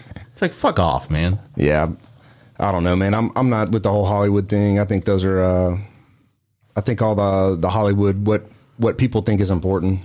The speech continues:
Speaker 2: um, what's kinda sad to see with the kids is, like, that those are the role models, you know,
Speaker 1: Mm-hmm.
Speaker 2: um, and they're not good role models. And, uh, at some point we stop celebrating, like,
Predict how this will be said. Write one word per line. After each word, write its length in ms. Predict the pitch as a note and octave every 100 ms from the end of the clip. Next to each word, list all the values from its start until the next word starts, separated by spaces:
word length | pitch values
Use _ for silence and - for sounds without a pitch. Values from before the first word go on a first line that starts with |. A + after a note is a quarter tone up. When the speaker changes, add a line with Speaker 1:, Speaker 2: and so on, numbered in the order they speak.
| - -
Speaker 2:
um, 400 | G2 F#2+ F2+ F#2
what's 160 | F#2
kinda 220 | - F#2+ E2+
sad 240 | G2+ F#2
to 80 | F2+
see 140 | G2+
with 100 | F2+
the 80 | E2+
kids 340 | - G2 F2+
is, 160 | F2+ E2+
like, 300 | E2+ E2+ -
that 180 | E2+ - _ _
those 280 | G2 G2 F2+
are 40 | F#2
the 100 | F2+
role 200 | F#2 F#2
models, 400 | E2+ F2 F2 E2+
you 80 |
know, 220 | E2+ F2 E2
Speaker 1:
Mm-hmm. 460 | D2 E2 G2+ A#2+
Speaker 2:
um, 500 | F2+ F#2 F2 E2+ F2 - - - -
and 200 | F#2 F#2+
they're 80 | G2+
not 180 | F#2+
good 120 | F#2 F2+
role 160 | F2+
models. 460 | F2+ F2 E2+ E2+ - - _
And, 240 | G2 F#2 F#2
uh, 220 | F2 F2+
at 100 | E2+
some 200 | - A#2+
point 420 | A2+ A2+ G#2 - - - _ _ _ _ _ _ -
we 100 | G2+
stop 320 | - G2+ -
celebrating, 480 | - G2 F#2 F2+ F#2
like, 240 | F2 F2